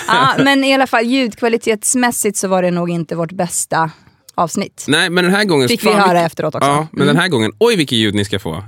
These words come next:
Speaker 2: eller hör, hoppas jag. Nu.
Speaker 1: Ja,
Speaker 2: Ja.
Speaker 1: det hoppas jag också.
Speaker 2: Li-, jobbar ni inom industri? Lyssna på podden
Speaker 1: <laughs>
Speaker 2: hemma.
Speaker 1: Just det, det är någon som har jobbat inom industri
Speaker 2: Ja.
Speaker 1: som har skrivit till oss
Speaker 2: Det
Speaker 1: flera
Speaker 2: här är
Speaker 1: gånger.
Speaker 2: inte en industrivänlig podd.
Speaker 1: <laughs> Nej, fast, ja.
Speaker 2: Nej, det är
Speaker 1: Vi
Speaker 2: inte
Speaker 1: vill
Speaker 2: det.
Speaker 1: ju att hon ska fortsätta lyssna.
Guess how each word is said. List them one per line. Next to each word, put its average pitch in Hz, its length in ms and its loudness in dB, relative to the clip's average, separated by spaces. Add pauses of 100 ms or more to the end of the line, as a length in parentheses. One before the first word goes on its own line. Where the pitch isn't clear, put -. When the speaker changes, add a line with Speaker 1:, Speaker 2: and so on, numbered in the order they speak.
Speaker 2:
eller 104 160 -2
hör, 90 380 -4
hoppas - 260 -8
jag. 90 160 -12 (140)
Nu. 190 80 0
Speaker 1:
Ja, 185 420 2 (280)
Speaker 2:
Ja. - 80 -12
Speaker 1:
det 190 80 0
hoppas 175 280 -2
jag 160 60 -2
också. - 360 -8
Speaker 2:
Li-, 160 200 0
jobbar 180 220 0
ni 190 80 2
inom 160 180 0
industri? 120 420 0
Lyssna 139 300 -2
på 107 180 -4
podden 214 180 0
Speaker 1:
<laughs> - 20 0
Speaker 2:
hemma. 226 280 0
Speaker 1:
Just - 180 -2
det, 196 80 -2
det 208 80 2
är 220 60 0
någon 214 180 -2
som 208 200 -4
har 208 60 0
jobbat 190 300 -4
inom 185 200 -4
industri 185 360 -4
Speaker 2:
Ja. 147 80 -4
Speaker 1:
som - 160 -8
har 170 60 -4
skrivit - 280 -10
till - 80 -8
oss - 80 -8
Speaker 2:
Det 113 80 -4
Speaker 1:
flera 143 120 0
Speaker 2:
här 147 80 -2
är - 20 -2
Speaker 1:
gånger. 120 140 -2
Speaker 2:
inte 113 160 -6
en 107 80 -2
industrivänlig 98 680 -6
podd. - 220 -12 (440)
Speaker 1:
<laughs> 349 480 0
Nej, 262 160 -4 (840)
fast, - 460 -4 (200)
ja. 233 360 -4 (460)
Speaker 2:
Nej, 123 320 -2
det - 80 -2
är - 40 4
Speaker 1:
Vi 320 100 4
Speaker 2:
inte 254 60 0
Speaker 1:
vill 302 220 2
Speaker 2:
det. 320 60 2
Speaker 1:
ju 285 60 4
att 262 60 2
hon 262 100 0
ska 240 140 -4
fortsätta 233 300 -4
lyssna. 233 420 -2